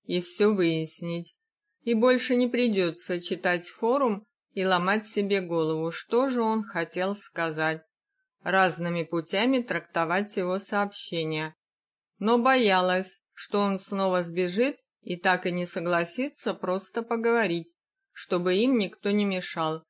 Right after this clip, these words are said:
и чтобы другие члены группы не вмешивались.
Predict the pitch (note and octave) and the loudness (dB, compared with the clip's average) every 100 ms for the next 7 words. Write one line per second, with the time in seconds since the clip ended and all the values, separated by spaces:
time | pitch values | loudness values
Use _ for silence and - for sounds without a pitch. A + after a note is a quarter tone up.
0 | _ _ - G3 - G3+ F#3+ F3+ G3+ G3+ | _ _ -4 -4 -2 -2 0 0 0 2
1 | F3+ E3+ D#3+ - F3 F3 E3+ E3+ G#3 D4 | 2 0 -2 -6 -4 -2 -4 -2 0 -2
2 | - G#3 F3 - _ F3+ G3+ A3 G3 F3 | -2 -2 -2 -8 _ -2 2 2 2 0
3 | D#3+ - E3 E3 E3 E3 | -2 -4 -4 -2 -2 -4